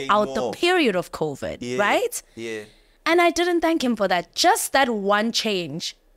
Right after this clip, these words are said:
Speaker 1: something that has torn up so many individuals, for me, propelled me. And I never said thank you.
Speaker 2: Would you say now that you are building a relationship with God, you're able to even have gratitude that goes to a place of saying,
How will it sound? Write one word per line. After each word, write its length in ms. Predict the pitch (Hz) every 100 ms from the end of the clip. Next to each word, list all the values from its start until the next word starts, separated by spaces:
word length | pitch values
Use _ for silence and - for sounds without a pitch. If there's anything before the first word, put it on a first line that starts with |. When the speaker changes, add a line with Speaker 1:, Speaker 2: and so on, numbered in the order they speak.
| _
Speaker 1:
something 520 | - 330 370 427 294
that 240 | 220 208 _ _ -
has 380 | 220 214 185 - _ _
torn 340 | - 240 233 -
up 120 | 190
so 220 | - 247
many 260 | 254 254 233
individuals, 760 | - 185 165 196 180 120 151 - _ _
for 200 | - 254
me, 360 | 214 254 202 165 _
propelled 540 | - - - 240 320 208
me. 280 | 92 64 - _ _ _ _ _ _ -
And 140 | 269
I 60 | 269
never 200 | 294 285
said 200 | 233 208
thank 320 | 165 156 -
you. 240 | 147 165 - - _ _ _ -
Speaker 2:
Would 180 | 143 123
you 80 |
say 240 | 131 - 156
now 320 | 139 120 131
that 300 | 127 120 -
you 320 | 117 110 104 -
are 80 |
building 460 | 107 113 117 127 123
a 80 | 107
relationship 680 | 104 117 - 123 - -
with 220 | 113 - -
God, 400 | 104 110 113 110
you're 180 | 110 -
able 320 | 143 139 135 127
to 140 | - -
even 220 | 143 151
have 260 | 151 123 -
gratitude 600 | 120 131 - - 139 120
that 260 | 113 104
goes 240 | 110 120 120
to 140 | -
a 40 | 107
place 240 | 123 123
of 100 | 113
saying, 300 | - 127 120